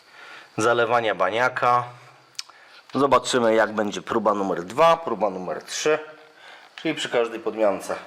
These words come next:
Jak na razie wszystko jest piękne, szczelne. Czekam, aż tło odparuje i będzie jednolita czarna, czarna powierzchnia.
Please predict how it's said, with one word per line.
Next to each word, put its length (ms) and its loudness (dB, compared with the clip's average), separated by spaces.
Jak 160 0
na 100 2
razie 220 0
wszystko 260 -8
jest 200 -6
piękne, 460 -2
szczelne. 640 -2
Czekam, 320 0
aż 180 -4
tło 240 2
odparuje 480 -2
i 60 -4
będzie 300 -2
jednolita 500 -2
czarna, 440 -2
czarna 280 -2
powierzchnia. 580 -2